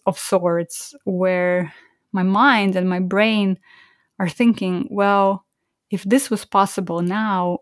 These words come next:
what else is possible next?" And that is such a powerful question to ask. And I want you to ask yourself that question too, as you go through some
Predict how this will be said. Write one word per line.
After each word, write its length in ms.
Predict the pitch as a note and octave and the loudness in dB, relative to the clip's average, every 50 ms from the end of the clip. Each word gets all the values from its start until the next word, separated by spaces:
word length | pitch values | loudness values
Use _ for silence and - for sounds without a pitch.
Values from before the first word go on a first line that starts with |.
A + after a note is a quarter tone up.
| _ - | _ -2
what 160 | F#3 F#3 F#3 | 0 0 2
else 320 | F#3+ F#3+ G#3 A3+ - - | 4 4 2 2 0 -2
is 160 | A3 - - - | -4 -4 -4 -4
possible 500 | - F#3 F3 - - - E3+ F3 F3 E3+ | -4 -2 -2 -2 -4 -4 -2 0 0 0
next?" 600 | E3+ E3+ F3+ E3 - - - - - - - - _ _ _ _ _ _ _ _ _ _ _ _ _ _ _ G#3 | 0 0 0 -2 -4 -6 -10 -16 -16 -18 -20 -20 _ _ _ _ _ _ _ _ _ _ _ _ _ _ _ 2
And 140 | F#3 G#3 | 4 6
that 160 | C4 D4+ D#4 C#4+ | 6 4 4 2
is 120 | - - | 0 -4
such 280 | - - C#4+ C4+ - A#3+ | -2 -2 -2 0 0 0
a 100 | - - - | -2 0 0
powerful 300 | B3 B3 A3+ - G3+ - | 0 0 0 0 -4 -6
question 420 | - - - G#3 - - - F3 | -2 0 0 0 0 -2 -2 -4
to 180 | E3+ - - - - | -4 -4 -8 -8 -4
ask. 460 | G3 G3 F3+ E3+ E3+ - - - - - - | -2 -2 -2 -4 -8 -12 -16 -20 -12 -6 -4
And 340 | G#3 G3+ F#3+ F#3+ F#3 - - _ _ _ _ _ _ _ _ - | -2 0 0 0 -2 -4 -6 _ _ _ _ _ _ _ _ -4
I 120 | F3+ F#3+ F#3+ G3 | -2 -2 -2 0
want 260 | G3+ G#3+ G#3+ - - | 0 -2 -2 0 2
you 400 | C4 D4+ D#4+ B3+ A3 A3 B3 B3+ - _ _ _ _ _ - | 2 2 4 2 2 2 0 -2 -4 _ _ _ _ _ -6
to 180 | - B3+ A3+ - - | -2 0 0 2 2
ask 340 | G#3+ A3 C4+ C#4 - - | 2 4 2 2 0 0
yourself 540 | C#4 B3+ B3+ C#4 - - A#3 G3+ G3 G3 G3+ | 2 2 2 2 0 0 0 0 0 2 2
that 240 | F#3+ G3 G3 - - | 2 0 0 -2 -4
question 440 | - G#3+ G#3 G3+ - - - G3+ F#3+ | -2 -2 -2 -2 -2 -4 -2 -2 -2
too, 520 | - - - E4 D#4+ C4 G#3+ G3+ G3+ G3+ - - - - - - - _ _ _ _ _ _ _ _ _ _ - - - | -2 -4 -2 0 0 2 2 0 -2 -4 -8 -16 -20 -20 -20 -20 -20 _ _ _ _ _ _ _ _ _ _ -20 -6 -2
as 340 | A3 G#3 G#3 A3 A3+ G#3+ A3+ | 2 4 4 4 4 2 2
you 80 | A#3 | 0
go 320 | G3+ F#3+ G3+ G3 G3+ G3+ G3+ | 2 2 2 4 4 2 0
through 720 | - - - F#3+ F3+ F3+ F3+ F#3 F3+ F#3 F#3 F#3 F#3 - _ _ _ _ _ _ _ _ _ _ _ _ _ _ _ - | -2 -6 -6 -6 -4 -4 -2 -4 -4 -4 -4 -6 -6 -8 _ _ _ _ _ _ _ _ _ _ _ _ _ _ _ -16
some 380 | - - - F3+ F3 F3+ F#3 | -10 -4 -2 -2 0 0 -2